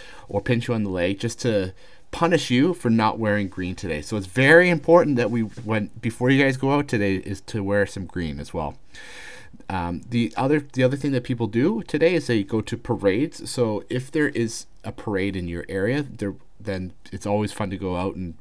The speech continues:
be part of the party. So that's something that definitely happens during the day today.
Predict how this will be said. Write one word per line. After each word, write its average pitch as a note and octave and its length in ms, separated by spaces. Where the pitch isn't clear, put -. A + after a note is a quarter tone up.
be G2+ 100
part G2 280
of F2+ 80
the E2 60
party. C#3 460
So - 140
that's G#2+ 100
something A2+ 280
that G2+ 120
definitely G2 300
happens F2+ 480
during F2+ 420
the E2+ 80
day D#2 220
today. G2+ 360